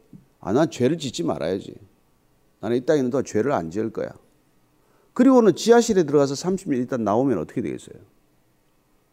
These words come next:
그런 바보 같은 자가 어디 있냐는 것이죠. 어쨌건 이 사람은 그 보물을 땅에 묻어놓고 그냥 이 시간을 보낸 거죠. 그 돈으로 아무것도 하지 않고.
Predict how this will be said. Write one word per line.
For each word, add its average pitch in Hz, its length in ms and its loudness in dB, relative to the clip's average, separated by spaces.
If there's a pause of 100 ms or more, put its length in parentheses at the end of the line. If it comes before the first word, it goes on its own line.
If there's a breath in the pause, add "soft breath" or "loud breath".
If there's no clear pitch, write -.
(540)
그런 214 260 4
바보 110 280 2
같은 131 280 0
자가 113 220 -2
어디 78 280 -2
있냐는 82 280 -4
것이죠. - 320 -16 (1700)
어쨌건 262 440 6
이 226 100 2
사람은 220 580 4 (340 loud breath)
그 220 160 4
보물을 180 640 4
땅에 226 260 2
묻어놓고 165 1160 2
그냥 110 400 -2 (320)
이 73 380 -6 (260)
시간을 139 460 -4
보낸 120 340 -4
거죠. - 240 -10 (960)
그 107 80 -6
돈으로 104 340 -2
아무것도 110 340 -4
하지 107 160 -6
않고. - 260 -14